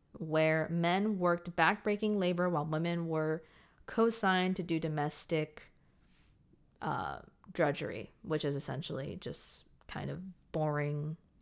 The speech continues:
dull work. Um, and when I read that, I was like, "That's so true. So true, bestie." I, I don't agree, but also it's like, I'm kinda curious as to why. Um, because, like, why,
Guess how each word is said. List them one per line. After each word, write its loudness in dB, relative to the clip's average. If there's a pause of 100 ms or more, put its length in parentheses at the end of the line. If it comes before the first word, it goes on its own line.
dull 2
work. -6 (840)
Um, -4 (720)
and 6
when 0
I 6
read 4
that, 4
I 2
was 0
like, 0
"That's 0
so 2
true. -4 (100)
So -2
true, 0
bestie." -8 (220)
I, -10 (240)
I -6
don't -4
agree, -2 (220)
but -4
also -4
it's -12
like, -6
I'm -8
kinda -8
curious -8
as -8
to -2
why. -2 (600)
Um, -2 (800)
because, 4
like, 6
why, 8